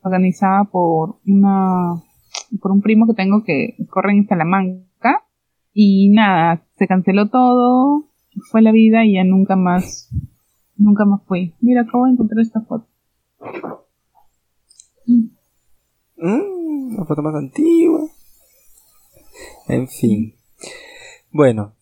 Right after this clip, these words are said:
Speaker 2: siguiendo con la listita, dice, ¿meditar o hacer yoga? ¿Tú ya has hecho yoga, has meditado?
Speaker 1: Yoga. Una
Speaker 2: Nunca he
Speaker 1: vez.
Speaker 2: hecho yoga, pero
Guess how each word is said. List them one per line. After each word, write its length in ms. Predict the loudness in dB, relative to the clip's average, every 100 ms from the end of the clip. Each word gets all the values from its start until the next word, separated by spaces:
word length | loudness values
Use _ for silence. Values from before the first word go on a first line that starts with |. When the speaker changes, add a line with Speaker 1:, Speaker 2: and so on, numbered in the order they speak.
| _
Speaker 2:
siguiendo 960 | -4 -2 0 4 4 2 -2 2 4 4
con 180 | 0 -2
la 100 | 0
listita, 920 | -2 -4 -6 -8 -6 -4 -2 -2 -4
dice, 480 | -2 -2 0 -4 -4
¿meditar 720 | -4 -2 -2 -2 -2 0 -2 -4
o 220 | -2 -2
hacer 500 | -2 -10 -6 -6 -6 -12 -20 -2
yoga? 1080 | 0 2 0 -4 -8 -10 -12 -14 -16 -18 _ _ _ _ _
¿Tú 80 | -4
ya 100 | -2
has 60 | -2
hecho 160 | 0
yoga, 400 | 0 2 2 2
has 40 | -2
meditado? 1000 | -8 -8 -2 0 0 2 2 0 -6 -14 _ _ _ _ _ _ _ _ _ _ _ _ _ _
Speaker 1:
Yoga. 280 | 0 0 -2
Una 100 | -12 -18 _ _ -20 -20 _ _ _ -20 -20 _ _ -10 -2 -2 -2 0
Speaker 2:
Nunca 180 | 2 2
he 20 |
Speaker 1:
vez. 60 | 2 -2
Speaker 2:
hecho 40 |
yoga, 360 | 0 0 0 -2
pero 220 | 0 0